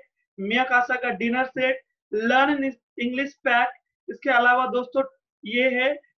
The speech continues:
Smart Star, एक ऐसी किताब है दोस्तों जो बोलता है। आपने कभी भी बोलने वाले किताब के बारे में नहीं सुना होगा my dear friends, लेकिन मैं आपको जरूर बता दूं ये एक ऐसी किताब है जो बोलता है।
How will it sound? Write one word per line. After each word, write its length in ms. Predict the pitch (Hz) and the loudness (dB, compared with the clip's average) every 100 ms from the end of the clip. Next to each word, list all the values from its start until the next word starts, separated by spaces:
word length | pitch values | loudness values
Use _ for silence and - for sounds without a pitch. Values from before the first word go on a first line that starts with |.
| _ | _
Smart 400 | - 240 - - | -2 0 0 -2
Star, 360 | - 214 165 - - | -2 0 0 -4 -4
एक 140 | 254 277 | 0 0
ऐसी 240 | 277 330 | 2 -2
किताब 420 | 320 262 254 254 | -4 -2 2 2
है 60 | 262 | 2
दोस्तों 320 | 240 240 269 | 0 -4 -6
जो 200 | 202 240 180 | -8 -8 -2
बोलता 400 | 196 196 202 202 | -2 0 0 -2
है। 160 | 180 - _ _ _ | -4 -12 _ _ _
आपने 320 | 202 240 254 285 | 0 0 0 -2
कभी 280 | 269 269 294 | -2 -2 -4
भी 80 | 233 | -4
बोलने 340 | 254 262 269 | -2 0 2
वाले 240 | 254 254 262 | 2 2 -2
किताब 320 | 247 - 247 | -4 0 0
के 120 | 262 | 0
बारे 260 | 247 240 240 | 0 0 0
में 100 | 240 | -2
नहीं 200 | 247 285 | -2 -4
सुना 240 | 269 254 | -2 0
होगा 240 | 240 226 | 0 0
my 120 | 226 220 | 0 0
dear 160 | 233 | -2
friends, 260 | 233 240 269 _ _ - | -4 -4 -6 _ _ -8
लेकिन 320 | 214 226 254 240 | -4 -2 -2 0
मैं 80 | 240 | 2
आपको 300 | 240 247 240 | 2 0 -2
जरूर 280 | 240 277 240 | -2 -2 -2
बता 260 | 233 233 | 0 0
दूं 220 | 226 247 269 _ - | 0 -4 -10 _ -6
ये 80 | 233 | -2
एक 120 | 247 247 | 0 -2
ऐसी 260 | 262 320 | -2 -2
किताब 400 | 311 254 - 240 | -4 0 2 2
है 60 | 254 | 0
जो 140 | 202 233 | -4 -4
बोलता 400 | 175 214 214 247 | 0 0 2 2
है। 200 | 233 247 | 2 0